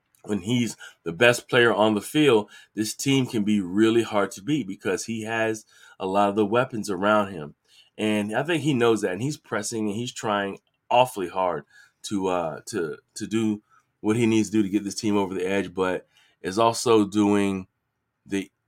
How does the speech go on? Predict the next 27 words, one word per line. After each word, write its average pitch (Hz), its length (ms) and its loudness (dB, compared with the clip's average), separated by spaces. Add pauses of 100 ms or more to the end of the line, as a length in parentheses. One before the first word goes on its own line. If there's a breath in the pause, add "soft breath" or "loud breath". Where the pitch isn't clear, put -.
(120)
the, 92 520 -2 (340)
the 101 120 -6
simple 131 440 2
thing, 87 460 -6 (260)
which 107 240 0
is, 95 360 0
may, 107 240 2
may 120 200 6
not 120 180 2
seem 131 220 -2
like 110 180 0
in 113 120 0
the 101 60 0
moment 110 380 2 (320 soft breath)
that 98 160 -2
it's 104 100 -6
the 92 120 0
right 101 280 2
thing 110 200 0
to 107 80 -2
do, 113 320 -2 (300 soft breath)
but 101 160 -10
the 95 80 -12
simple 131 460 -4
thing 92 300 -4
to 90 80 -10
do 87 360 -2